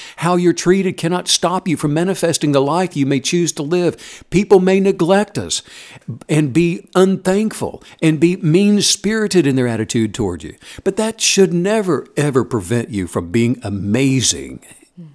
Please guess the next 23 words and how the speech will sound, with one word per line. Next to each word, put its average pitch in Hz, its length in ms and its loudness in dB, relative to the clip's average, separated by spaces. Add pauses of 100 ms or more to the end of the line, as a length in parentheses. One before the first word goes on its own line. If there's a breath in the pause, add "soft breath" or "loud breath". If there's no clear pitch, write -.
in 98 180 -6
your 104 220 0
manner 107 580 -6 (340 loud breath)
and 117 140 -4
in 101 120 -6
your 104 180 -6 (100)
attitude 113 720 -4
toward 113 500 -6
them. 87 340 -12 (340 loud breath)
By 104 160 -4
doing 160 560 0
so, - 400 -10 (2000 soft breath)
remember, 160 640 -2 (240)
the 127 100 -6
universe 175 960 -2 (140)
will 131 160 2
repay 117 540 -2
you 147 300 -2
for 101 220 -4
what 113 260 -6
you 107 180 -4
freely 120 520 -4
give. 82 640 -14